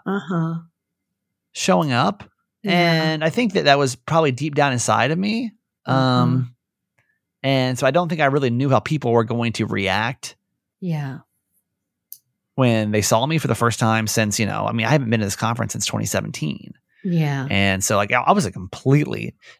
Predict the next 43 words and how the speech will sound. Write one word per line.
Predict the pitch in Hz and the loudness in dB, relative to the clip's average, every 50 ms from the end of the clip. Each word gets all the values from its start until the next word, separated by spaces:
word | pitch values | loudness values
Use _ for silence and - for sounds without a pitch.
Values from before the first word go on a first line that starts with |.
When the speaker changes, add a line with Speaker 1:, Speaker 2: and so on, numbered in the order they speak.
| _ - | _ 2
Speaker 2:
different | 123 117 - - - | 2 2 2 0 -4
person. | - 117 117 113 - - 104 | 0 0 2 2 0 -2 -4
It | |
was | 113 113 | -2 0
actually, | 110 190 190 - - 101 95 98 | 0 0 0 -2 -4 -4 -4 0
that | 113 143 165 | 0 0 0
was | 127 - | 0 -2
probably | - - 127 120 117 104 | -2 0 2 2 2 0
the | - 95 | -2 -6
weirdest | 101 104 104 107 107 - - - | -6 -4 -4 -4 -4 -6 -8 -4
part | - - 120 110 110 - | 0 2 2 2 2 -2
for | - | -8
me | 104 98 92 - | -10 -10 -10 -10
because | - - 127 - 101 98 98 95 - - _ _ _ _ _ _ | -10 -8 -4 -2 -2 -2 -2 -4 -8 -12 _ _ _ _ _ _
this | - 127 - | -8 -8 -6
conference | - - 262 277 202 - 104 98 90 | -4 -2 0 0 0 0 -2 -4 -6
is | - - | -8 -10
pretty | - - - 208 170 110 | -6 -2 0 2 2 2
much | 104 98 98 - - | 2 0 -2 -4 -6
the | - - | -6 -4
same | - - 123 117 113 104 | -2 0 0 0 2 0
every | 98 90 - 98 104 | -2 -2 -4 -4 -4
year. | 98 101 95 90 92 | -2 -2 -2 -4 -4
I | |
mean, | - 107 | -4 -2
there's | 113 107 | -2 -2
different | - 190 170 156 - | 0 -2 -2 -4 -4
panels, | - - 117 117 107 98 107 | -4 -2 -2 -2 -2 -2 -6
but | 107 - 127 | -6 -8 -6
it's | 123 | -2
basically | - 220 190 165 139 110 104 110 - - - - - _ _ _ _ - | -2 -2 -2 -2 -2 -4 -4 -6 -8 -12 -20 -20 -20 _ _ _ _ -6
two | - - 180 165 | -2 0 0 2
days | 131 127 120 123 113 104 107 113 123 123 | 2 2 2 0 0 -2 -4 -6 -6 -2
of | - 104 101 98 101 - | 0 2 2 2 2 0
you | 107 107 104 101 98 98 98 104 120 - _ _ _ _ _ _ _ _ _ _ _ _ _ _ _ _ _ _ _ _ _ _ _ _ _ _ _ - | -2 -2 0 0 -2 -2 -4 -4 -6 -8 _ _ _ _ _ _ _ _ _ _ _ _ _ _ _ _ _ _ _ _ _ _ _ _ _ _ _ -2
walk | 120 135 143 139 123 - | 0 0 0 2 2 0
in, | 127 127 123 117 120 | 0 2 2 2 2
you | 131 123 | 2 2
know, | 107 | 2
you | 104 104 | 2 2
go | 113 147 160 | 4 4 4
to | 147 | 4
these | 123 113 110 107 113 123 - | 2 0 0 0 -2 -4 -8